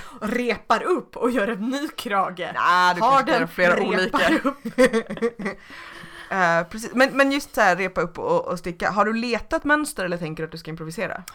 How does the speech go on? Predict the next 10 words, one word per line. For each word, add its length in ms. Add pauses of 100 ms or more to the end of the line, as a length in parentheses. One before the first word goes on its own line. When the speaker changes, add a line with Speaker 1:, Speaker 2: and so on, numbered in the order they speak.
(420)
Speaker 2:
Eh, 80 (140)
jag 200
tänker 280
ju 40
att 80
jag 120
ska 100
improvisera, 760
men, 300 (200)
eh, 460